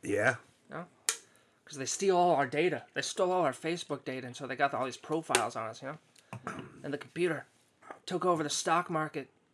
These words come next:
Speaker 2: took over everybody's life. You don't have any free will. You know? That's what it's about.
Speaker 1: Dude, I mean, that shit's real. Uh, how, how,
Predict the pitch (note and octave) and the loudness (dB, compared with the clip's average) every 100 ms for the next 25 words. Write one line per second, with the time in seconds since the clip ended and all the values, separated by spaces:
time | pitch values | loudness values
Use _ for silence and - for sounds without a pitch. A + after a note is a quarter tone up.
0 | - G3+ F3+ F3 E3 E3 D#3+ D#3+ D#3 E3 | -14 -8 -4 -2 0 -2 0 -2 -2 -4
1 | F#3+ G#3 - - _ - _ _ _ _ | 0 0 -2 -8 _ -20 _ _ _ _
2 | - G3 G3+ F3+ F3 G3 G3+ G3+ A#3 A#3+ | -8 0 0 0 -4 -2 0 2 2 2
3 | A3+ - _ _ _ _ - - F3 F#3 | 0 -4 _ _ _ _ -18 -6 -6 -6
4 | - - C#3 - C3 B2+ C3 C3 - _ | -12 -2 0 0 -6 -6 -4 -4 -6 _
5 | - F#2+ A2+ A2+ F2 - - F#2+ G2+ G#2+ | -6 2 4 4 2 -6 -14 -4 0 2
6 | G2+ G2 A2+ - A2+ F2 F2+ A#2+ A2 - | 2 2 2 2 -2 0 2 4 4 0
7 | - F#2 G2 - A2+ A#2 B2 - A2 A#2 | -12 -10 -8 -4 2 6 6 4 4 6
8 | B2 | 6